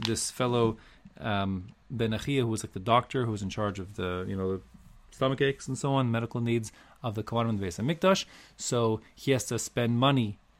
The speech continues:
to purchase, like, the medicines that were required to attend to the sick Kohanim. And also Va'alazar Sha'al Paroches, Elazar, who was in charge of the maintenance of the Parochos, the very, the thirteen,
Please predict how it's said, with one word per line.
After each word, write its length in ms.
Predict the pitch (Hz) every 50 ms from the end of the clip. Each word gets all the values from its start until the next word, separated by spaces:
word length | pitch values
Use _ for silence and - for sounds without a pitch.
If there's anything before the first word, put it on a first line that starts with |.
| _ -
to 100 | - -
purchase, 460 | 113 - 131 117 - - 104 - - - -
like, 160 | 104 95 -
the 80 | - 95
medicines 360 | 107 120 123 110 - 139 113
that 120 | 113 104
were 80 | 98 101
required 420 | 104 - - 113 113 120 120 117
to 60 | -
attend 300 | - - - 120 135 151
to 40 | 143
the 100 | 147 151
sick 200 | - - 160 -
Kohanim. 460 | - 175 165 175 185 196 233 277 285 - - - - - - - -
And 80 | - 131
also 240 | 139 139 - - 127
Va'alazar 540 | 113 113 104 107 117 143 156 156 139 135 120
Sha'al 400 | - - - 127 131 127 120 113
Paroches, 600 | - - 131 147 170 165 - 180 180 - - - - - - - - - -
Elazar, 520 | - 113 120 139 147 143 123 139 131 127 117
who 80 | 120
was 180 | 117 110 101 98
in 120 | 101 98
charge 440 | - - 127 123 120 117 110 104 -
of 300 | - 113 113 101 98 98
the 200 | 101 104 98 95
maintenance 580 | 95 95 104 113 120 113 - 113 107 104 - -
of 200 | - 110 104 98
the 160 | 107 101 95
Parochos, 640 | - - - 117 131 147 147 - 156 160 160 156 -
the 80 | - 104
very, 280 | 104 107 101 98 98
the 120 | 101 98 107
thirteen, 540 | - 120 113 107 - - 104 104 104 104